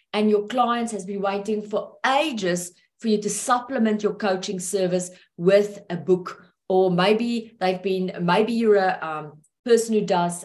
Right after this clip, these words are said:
uh, financial audits, or maybe you look after the financial health of businesses, and your clients would love a product where they can go online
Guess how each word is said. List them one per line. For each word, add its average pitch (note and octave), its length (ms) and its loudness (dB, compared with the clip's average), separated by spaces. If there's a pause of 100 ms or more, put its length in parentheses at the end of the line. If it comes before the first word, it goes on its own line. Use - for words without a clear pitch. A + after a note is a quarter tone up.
uh, E3 120 -8
financial F3+ 580 -6
audits, C4+ 580 0 (300)
or F#3 160 0
maybe G3+ 300 2
you G#3 180 0
look F#3+ 240 -2
after G3 260 -6
the F3+ 80 -10
financial E3+ 580 -6
health A3 520 -6
of G#3+ 160 -2
businesses, A3 640 -2 (360)
and F#3+ 200 -4
your G#3+ 280 6
clients G#3 360 -2
would F3 120 -10
love G3+ 280 -2
a G3+ 60 -12
product B3+ 560 0 (240)
where F#3+ 120 0
they F#3 180 0
can F#3 200 -10
go G#3+ 260 2
online F#3 680 0